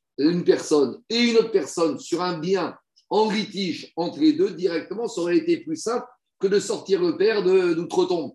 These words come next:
Pourquoi ça aurait été ? Déjà, pour apprendre un cas de la Mishnah par cœur, c'est plus simple de parler d'un cas entre deux personnes plutôt que d'aller chercher le père de ce monsieur. Deuxièmement, comme dit Tosfot, c'est que quand un monsieur, on vient, on lui parle du bien de son père,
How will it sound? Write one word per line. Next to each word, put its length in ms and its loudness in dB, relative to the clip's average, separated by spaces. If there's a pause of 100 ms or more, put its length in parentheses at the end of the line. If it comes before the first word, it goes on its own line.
(360)
Pourquoi 340 -2
ça 100 -6
aurait 160 0
été ? 220 -2
Déjà, 300 0
pour 200 -6
apprendre 440 -6
un 100 -2
cas 300 -4 (400)
de 140 4
la 120 6
Mishnah 360 -2
par 200 -8
cœur, 220 0
c'est 180 -8
plus 120 -4
simple 240 0
de 80 2
parler 280 0
d'un 160 -4
cas 140 -6
entre 260 0
deux 160 6
personnes 460 0
plutôt 260 0
que 40 -4
d'aller 220 2
chercher 400 -4
le 180 0
père 320 4 (320)
de 100 0
ce 140 -8
monsieur. 480 -2 (260)
Deuxièmement, 500 2
comme 180 0
dit 140 -4
Tosfot, 420 2 (420)
c'est 140 0
que 100 2
quand 200 0
un 80 4
monsieur, 760 4
on 120 -2
vient, 240 -4
on 120 0
lui 80 0
parle 220 -2
du 80 -6
bien 160 0
de 60 -4
son 180 -12
père, 280 -2